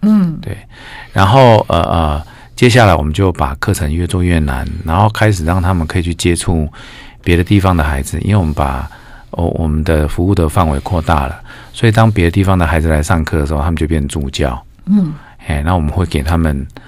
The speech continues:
Speaker 2: 我们会给他们一点，呃，这个奖学金，
Speaker 1: 车马费。
Speaker 2: 奖学金，
Speaker 1: 奖学金啊。
Speaker 2: 哈。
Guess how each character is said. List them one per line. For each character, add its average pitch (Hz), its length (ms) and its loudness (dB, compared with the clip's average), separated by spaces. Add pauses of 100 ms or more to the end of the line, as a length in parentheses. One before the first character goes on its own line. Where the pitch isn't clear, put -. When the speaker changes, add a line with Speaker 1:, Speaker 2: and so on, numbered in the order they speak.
(240)
Speaker 2:
我 - 100 -4
们 82 80 0
会 101 100 4
给 80 140 2
他 85 120 0
们 78 340 2 (120)
一 - 80 -4
点， 73 200 -2 (300)
呃， - 160 -8
这 85 140 -2
个 71 360 0
奖 - 160 -4
学 254 80 4
金， - 20 4
Speaker 1:
车 214 60 4
马 - 60 2
费。 156 360 4 (100)
Speaker 2:
奖 73 180 0
学 76 140 -4
金， 82 160 -4
Speaker 1:
奖 202 120 4
学 85 200 2
金 190 240 -2
啊。 - 140 -6
Speaker 2:
哈。 180 120 -8